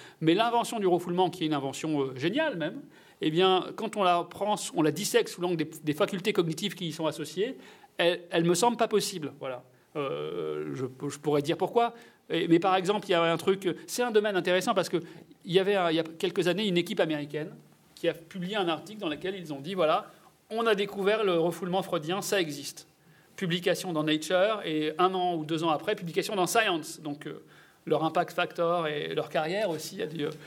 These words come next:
considérer... Bon, ce sont des travaux de très bonne qualité. Le problème, c'est quoi ? C'est que si je vous raconte la manip en une seconde, euh, tout psychanalyste, euh, euh, ouvert, euh, sauf si, euh, il y a des fois, c'est très, très rare, mais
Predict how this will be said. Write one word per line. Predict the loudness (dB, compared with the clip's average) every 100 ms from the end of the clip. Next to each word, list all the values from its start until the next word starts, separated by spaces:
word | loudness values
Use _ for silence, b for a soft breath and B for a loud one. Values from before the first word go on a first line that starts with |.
| B -8
considérer... | -4 -2 0 0 0
Bon, | 0 0
ce | 0
sont | 2
des | 2
travaux | 4 2 2
de |
très | -2 0
bonne | 0 0
qualité. | -2 -2 -4 -6 B B
Le | 2 4
problème, | 6 6 6
c'est | 4 0
quoi ? | 2 0 -2 B B
C'est | -8
que | 0 0
si | 2
je |
vous | 2
raconte | 2 2 0
la | 2
manip | 2 -2 -2
en | -2
une | -2
seconde, | -2 0 0 0 -4 B B B
euh, | 2 2 2 -6
tout | 0 0
psychanalyste, | 0 0 2 2 -2 -6 0
euh, | 2 2 0 -4 B B _
euh, | -2 0 0 0 0 0 0 -2 -6 -6 -10 -12 -6
ouvert, | -2 2 4 4 0 -2 B B -4
euh, | -2 0 -2 -2 -2 -4 -6 -6
sauf | 6 6 6
si, | -2 -8 -6 -2
euh, | -2 -4 -2
il |
y | 2
a | 2
des | 0
fois, | 0 -2
c'est | -2
très, | -2
très | 2 2
rare, | 2 -2
mais | -4